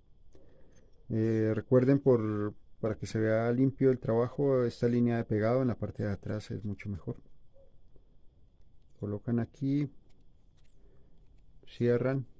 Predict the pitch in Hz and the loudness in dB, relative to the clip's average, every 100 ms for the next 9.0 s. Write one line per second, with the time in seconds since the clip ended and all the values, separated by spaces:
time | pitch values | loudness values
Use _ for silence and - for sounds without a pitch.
0 | - - - - - _ - 110 117 113 | -20 -20 -20 -20 -20 _ -8 -4 -2 -2
1 | - 110 113 110 127 151 151 - - - | -2 -2 -2 -2 -2 -2 -6 -10 -20 -18
2 | - 107 95 101 - 110 110 98 110 110 | -10 -8 -6 -8 -6 -6 -4 -4 -4 -4
3 | 107 101 80 - - - - - - - | -4 -6 -10 -18 -20 -20 -20 -20 -20 -20
4 | - - - - - - - 107 98 113 | -20 -20 -20 -20 -20 -20 -10 -6 -4 -6
5 | 135 160 - - - - - - - - | -4 -4 -4 -14 -20 -20 -20 -20 -20 -20
6 | - - 98 107 101 - 113 98 98 95 | -18 -14 -10 -6 -6 -2 -2 -2 -4 -6
7 | - - 104 101 98 - - 101 95 - | -8 -6 -6 -4 -6 -6 -6 -4 -4 -6
8 | - - - - - - - - 113 | -12 -20 -20 -20 -20 -20 -20 -6 -4